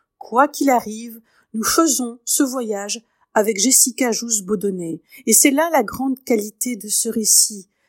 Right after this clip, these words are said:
très fluide et expressif. On passe de la scène digne d'un film d'horreur à de la poésie, sans oublier des airs de petits précis d'éthologie.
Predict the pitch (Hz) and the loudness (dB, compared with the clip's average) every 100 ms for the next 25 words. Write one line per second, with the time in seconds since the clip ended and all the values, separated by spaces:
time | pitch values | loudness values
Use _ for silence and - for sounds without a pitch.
0 | _ - 302 294 - 277 311 269 247 220 | _ 0 2 2 0 -2 -2 -2 0 0
1 | - - 233 - 330 - - _ _ _ | 0 0 2 2 0 -4 -10 _ _ _
2 | 254 240 285 285 269 - 262 233 262 247 | -10 -2 0 4 4 4 2 -6 0 2
3 | - 294 294 262 233 _ _ 196 208 262 | 4 2 -2 -10 -16 _ _ -2 2 2
4 | 226 226 240 208 208 240 269 240 196 202 | -2 -8 -8 -10 -6 -6 -2 -2 -2 -6
5 | - 208 196 190 220 294 _ _ _ - | -8 -10 -4 -4 -6 -12 _ _ _ 0
6 | 294 330 330 269 254 233 233 247 220 226 | 2 2 2 -2 -4 -8 -10 -2 0 0
7 | 220 226 - 226 - 226 - 220 - 208 | -4 -10 -14 -10 -10 -10 -2 2 2 2
8 | 214 - 208 208 196 190 160 | -6 -6 -8 -4 -6 -6 -10